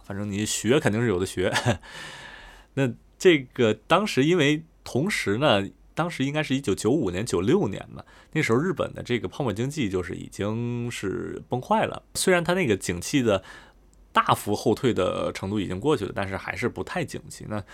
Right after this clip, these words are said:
有很多人都开始找第二职业，所以说有很多人就打算来秦老师这儿学一个这个气功，然后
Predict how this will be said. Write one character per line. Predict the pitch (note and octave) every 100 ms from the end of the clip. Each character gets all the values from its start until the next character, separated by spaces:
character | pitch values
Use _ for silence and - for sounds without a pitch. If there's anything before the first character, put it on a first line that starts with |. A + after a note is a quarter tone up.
| - -
有 | - B2
很 | - F#2
多 | - A2 D3 D#3
人 | G2 F2+ G#2
都 | A#2 A#2+
开 | - A#2+
始 | G2+
找 | G#2+ - F2
第 | A2+
二 | G#2+
职 | F2 E2+ F#2+
业， | C3+ - - - -
所 | -
以 | C3+
说 | C3+
有 | D#3
很 | G2+
多 | F#2+
人 | A2+ G#2+
就 | B2+
打 | - F2
算 | - G2+ F#2 -
来 | F#2 F2
秦 | A#2+ -
老 | G#2
师 | F2 F#2
这 | G2+
儿 |
学 | F#2 - G2 G2
一 | A#2+ F#2
个 | F#2+
这 | F2+ F2
个 | E2+ E2+ F2
气 | -
功， | F#2+ G2+ A2
然 | F2+ E2
后 | F#2